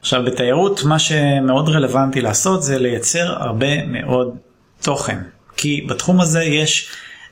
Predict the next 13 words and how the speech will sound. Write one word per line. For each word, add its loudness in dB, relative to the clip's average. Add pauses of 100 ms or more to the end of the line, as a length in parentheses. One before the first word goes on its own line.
(160)
אין 2
סוף -2
חיפושים -2
אפשריים 0
בכל 2
נישה 0
שתיקחו -2
בתיירות, 0
צימרים, 0
טיסות, -2 (680)
מלונות, 2
השכרת 0
רכב, 0